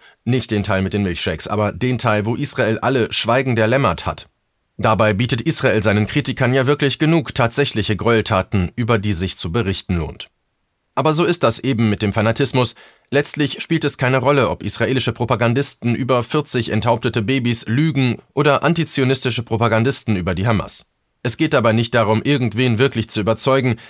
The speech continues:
Das Ziel besteht vielmehr darin, die eigene Seite gegen die andere aufzuhetzen und ihre kritiklose Treue zur eigenen Sache zu verstärken,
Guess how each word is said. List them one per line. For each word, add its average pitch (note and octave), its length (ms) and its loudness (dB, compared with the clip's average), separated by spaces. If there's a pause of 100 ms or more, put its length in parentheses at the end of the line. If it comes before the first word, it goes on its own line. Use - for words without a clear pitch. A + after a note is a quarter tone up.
(160)
Das - 180 -2
Ziel F#3 180 -2
besteht C3+ 300 -2
vielmehr D3 260 0
darin, A#2 420 0
die - 140 -2
eigene C#3 320 2
Seite A#2+ 320 0
gegen A2+ 240 0
die B2+ 140 -2
andere A2+ 340 0
aufzuhetzen A#2 680 -2
und D3 320 -2
ihre B2+ 280 -2
kritiklose A2+ 680 -2
Treue A#2+ 360 0
zur - 280 -4
eigenen G2 340 0
Sache G#2 240 -2
zu - 140 -6
verstärken, - 640 0